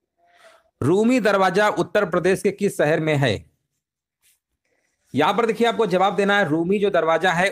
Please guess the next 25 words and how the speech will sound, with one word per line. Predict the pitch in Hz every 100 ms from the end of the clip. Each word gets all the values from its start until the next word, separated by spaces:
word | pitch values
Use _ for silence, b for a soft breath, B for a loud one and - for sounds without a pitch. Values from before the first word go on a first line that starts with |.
| 151
उत्तर | - 185
प्रदेश | 160 160 175
के | -
किस | - 180 175
शहर | 147 165
में | 165
है, | 160 196 - _ _ _ _ _ _ _ _ _ _ _ -
है |
ना। | 147 139
अड़तीस | 139 - 185
नंबर | 185 175 180
का | 180
देखिए | 170 180
यहाँ | 180 165
पर | 175
आपका | 175 170 170
जवाब | 139 151 160
देना | 160 170
है |
तो | 165 147
कह | 147
रहे | 156
हैं | 143
लखनऊ | 120 117 135 160
है। | 143